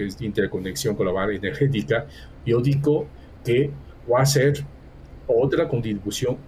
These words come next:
grande. Es decir, de esa manera, a través de ese, de esta interconexión energética, energética global, se puede ver una cooperación multilateral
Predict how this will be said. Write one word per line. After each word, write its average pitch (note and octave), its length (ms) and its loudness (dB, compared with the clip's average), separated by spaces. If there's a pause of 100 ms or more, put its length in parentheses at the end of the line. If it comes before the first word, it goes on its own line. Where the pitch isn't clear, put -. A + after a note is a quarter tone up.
(140)
grande. C3 600 2 (640)
Es A#2 120 0
decir, D3 160 4
de D#3+ 100 4
esa G#3+ 220 2
manera, B2 560 2 (260)
a A#2+ 100 0
través B2+ 440 2
de F#3 80 4
ese, F3 400 0
de C3 120 4
esta D3 220 0
interconexión A#2 1040 0 (320)
energética, G#2 580 -2 (220)
energética G#2+ 680 0
global, G2+ 520 0 (600)
se C#3 180 2
puede E3 380 2
ver C3+ 320 2
una D3 240 0
cooperación A2+ 880 0 (1600)
multilateral C#3 960 2